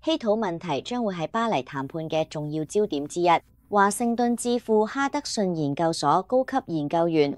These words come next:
William Chu 指出，美國短期優先目標好可能係爭取中國增加採購美國農產品，同時確保稀土供應更加穩定。不過，新嘅貿易調查可能為談判增添變數。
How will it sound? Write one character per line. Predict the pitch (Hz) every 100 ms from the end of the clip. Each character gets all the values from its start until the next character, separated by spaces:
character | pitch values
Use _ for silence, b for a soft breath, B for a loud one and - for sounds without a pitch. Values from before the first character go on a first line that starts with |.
| -
William | 247 277 277 277
Chu | - 277 269 -
指 | - 147
出， | 165 214 185 B B B
美 | - 240
國 | 269 262 -
短 | 196 247
期 | 196 151
優 | 214 240
先 | - 262
目 | 226 151
標 | 214 214 - b
好 | - 190
可 | 220 202
能 | 220 127
係 | 147 151
爭 | 233 233
取 | 220 160
中 | 165 240 240
國 | 196 160 B B -
增 | 302
加 | 302 302
採 | - 156 170
購 | 202 165
美 | 151 147
國 | 165 -
農 | 139
產 | 135 151 190
品， | 175 175 b b -
同 | 175
時 | 170 175 170
確 | - 214
保 | 165 160
稀 | 190 247 254
土 | 160
供 | 156 180 180
應 | 143 - _ _ -
更 | 180
加 | 170 196
穩 | 160 143
定。 | 165 147 - B B B
不 | -
過， | - 208 196
新 | - - 311
嘅 | 254 196
貿 | 170
易 | 165
調 | 165 165
查 | 160 156 95 -
可 | 160
能 | 214 165
為 | 156 151
談 | - 143 143
判 | 180 175
增 | - 226
添 | 220 214
變 | 185 156
數。 | - 156 -